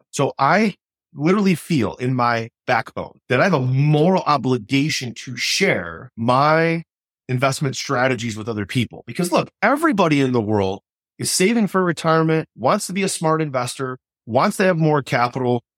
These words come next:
wants to retire sooner, wants to have a very safe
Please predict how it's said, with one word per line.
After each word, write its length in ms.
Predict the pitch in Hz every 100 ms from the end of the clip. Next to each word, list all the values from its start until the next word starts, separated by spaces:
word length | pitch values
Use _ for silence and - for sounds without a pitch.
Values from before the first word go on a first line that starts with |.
| -
wants 220 | 147 -
to 60 | 208
retire 380 | 190 - 165 156
sooner, 580 | - 147 131 127 123 123 _ _
wants 260 | 127 175 202
to 80 | 202
have 160 | 170
a 60 | 151
very 580 | 127 131 156 165 156 160 _ -
safe 680 | - - 170 160 170 135